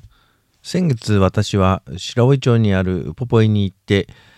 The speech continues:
ウイマムレプンカという特別展を見てきました。三年前にこのコーナーで紹介したエドワード・グリーの著作、蝦夷の熊数敗者、それから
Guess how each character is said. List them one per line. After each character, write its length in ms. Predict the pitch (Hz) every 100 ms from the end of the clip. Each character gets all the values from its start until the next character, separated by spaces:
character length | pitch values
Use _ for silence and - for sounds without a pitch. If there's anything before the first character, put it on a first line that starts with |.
| _ _
ウ 160 | 82 113
イ 80 | 165
マ 140 | 156
ム 140 | 151 139
レ 120 | 127
プ 120 | 131
ン 80 | 127
カ 140 | 107
と 100 | -
い 140 | 85 90
う 60 |
特 180 | - 85
別 240 | 90 -
展 200 | - 87
を 60 | 131
見 120 | 123
て 80 | 92
き 100 | 80
ま 100 | 73
し 80 | -
た。 140 | - - - - - _ _
三 260 | - 131
年 160 | 156 165
前 160 | 151 117
に 140 | 98
こ 140 | -
の 100 | 107
コ 220 | 110 120 110
ー 20 |
ナ 140 | 98
ー 20 |
で 160 | 80 80
紹 240 | 78 87 82
介 220 | - 82
し 60 |
た 240 | - 82 -
エ 120 | 82
ド 120 | 80
ワ 220 | 101 107 104
ー 20 |
ド・ 80 | 104
グ 100 | 107
リ 180 | 98
ー 20 | 82
の 80 |
著 180 | 73 -
作、 380 | - - 76 76 _ - _ _ _ _ -
蝦 220 | 87 113
夷 40 |
の 200 | 113 113 -
熊 240 | - 98 101
数 240 | - 98
敗 240 | 90 80
者、 160 | 80 - _
そ 160 | - -
れ 100 | 87
か 120 | 104
ら 280 | 101 92 -